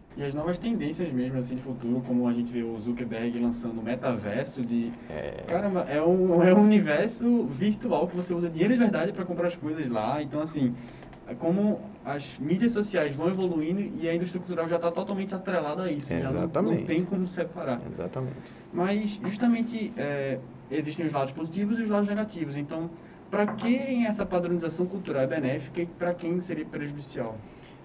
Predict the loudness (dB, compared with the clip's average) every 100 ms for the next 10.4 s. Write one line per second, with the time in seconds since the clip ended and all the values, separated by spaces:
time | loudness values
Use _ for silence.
0 | -14 -6 -4 -4 -10 -18 -20 -20 -10 -2
1 | -2 -2 -4 0 2 0 -4 -10 -10 -18
2 | -20 -20 -20 -20 -20 -8 -4 -2 -2 -2
3 | -4 -4 0 2 2 0 -4 -10 -14 -4
4 | 0 0 -2 -8 -6 -6 -10 -18 -20 -20
5 | -20 -20 -20 -20 -20 -20 -20 -16 -8 -4
6 | -4 -2 -4 0 2 2 -2 -6 -12 -18
7 | -20 -20 -14 -2 0 0 -2 -2 -4 -6
8 | -6 -8 -10 -12 -12 -12 -16 -20 -20 -20
9 | -20 -12 -6 -6 0 2 2 0 -2 0
10 | -2 -6 -18 -18